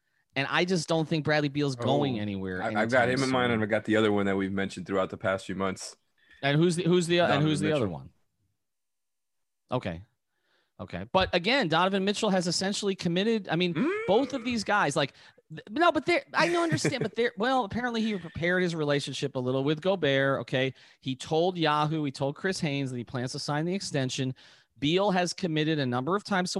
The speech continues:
Speaker 2: It's just a
Speaker 1: Washington. I'm
Speaker 2: waiting
Speaker 1: not
Speaker 2: game at
Speaker 1: saying
Speaker 2: this
Speaker 1: these
Speaker 2: point
Speaker 1: things
Speaker 2: for them
Speaker 1: don't
Speaker 2: to see if,
Speaker 1: change.
Speaker 2: if things will change at some point.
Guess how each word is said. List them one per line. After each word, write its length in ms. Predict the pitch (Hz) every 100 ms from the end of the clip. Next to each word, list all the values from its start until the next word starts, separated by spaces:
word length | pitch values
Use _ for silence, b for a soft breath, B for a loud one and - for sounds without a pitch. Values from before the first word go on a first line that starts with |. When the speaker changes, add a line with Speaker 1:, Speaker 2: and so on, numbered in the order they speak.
| 170
Speaker 2:
It's 140 | 143
just 160 | 165 156
a 20 |
Speaker 1:
Washington. 20 |
I'm 60 | 147
Speaker 2:
waiting 140 | 135
Speaker 1:
not 120 | 120
Speaker 2:
game 80 | 110
at 40 | 104
Speaker 1:
saying 140 | 101
Speaker 2:
this 80 | 101
Speaker 1:
these 100 | 131
Speaker 2:
point 140 | 101
Speaker 1:
things 80 | 87
Speaker 2:
for 60 | 101
them 80 | 95
Speaker 1:
don't 80 | 92
Speaker 2:
to 80 |
see 220 | 190 175 110
if, 180 | 85
Speaker 1:
change. 200 | 95 104
Speaker 2:
if 340 | 101 98 - - -
things 240 | 117 110
will 180 | 104 107
change 260 | 101 101 98
at 80 | 95
some 240 | 101 92
point. 260 | 98 90